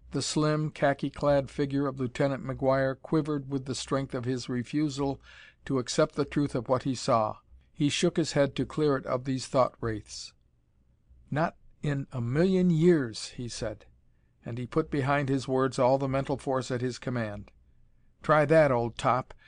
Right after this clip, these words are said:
and they'll give you the fight of your life." He checked his words as he saw plainly that the thin, cruel face that stared and stared was getting nothing from his reply. "Now what do you think about that?"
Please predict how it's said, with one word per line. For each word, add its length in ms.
and 160
they'll 100
give 220
you 80
the 120
fight 280
of 100
your 180
life." 480
He 160
checked 500
his 240
words 540
as 160
he 80
saw 280
plainly 480
that 180
the 100
thin, 320
cruel 320
face 380
that 160
stared 440
and 140
stared 460
was 200
getting 340
nothing 360
from 240
his 220
reply. 580
"Now 120
what 160
do 80
you 80
think 240
about 300
that?" 320